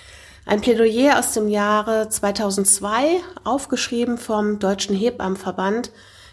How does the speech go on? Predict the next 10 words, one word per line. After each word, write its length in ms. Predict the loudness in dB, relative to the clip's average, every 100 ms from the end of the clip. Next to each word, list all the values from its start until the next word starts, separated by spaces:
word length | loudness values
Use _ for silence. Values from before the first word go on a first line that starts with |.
| -12
Ich 120 | 0
muss 160 | 2
aber 220 | 2 0 0
sagen, 480 | 0 0 2 0 -4 -14 -20 _ _ _
sie 180 | -8 -2
ist 380 | 0 0 0 2
irgendwo 360 | 4 6 4
noch 400 | 4 2 0 -6 -20 _ -20
<laughs> 340 | -20 -20 -4
hochaktuell. 920 | 0 0 0 -4 -2 -2 -2 -2 -6